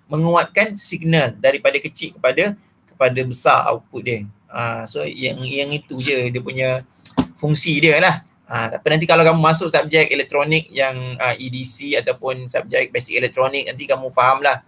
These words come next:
Eh, sebab yang ini kita nak familiarkan dengan cara penggunaan software dulu.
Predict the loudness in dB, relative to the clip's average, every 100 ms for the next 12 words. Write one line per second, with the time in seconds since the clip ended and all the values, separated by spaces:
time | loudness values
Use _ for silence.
0 | _ _ -10 -10 -12 2 2 4 4 4
1 | 4 2 -2 0 0 0 -12 _ 2 4
2 | 6 6 6 6 4 2 2 2 0 0
3 | -6 0 2 2 0 -8 -6 0 2 0
4 | -2 -20 _ 0 0 2 4 4 4 0
5 | -4 -6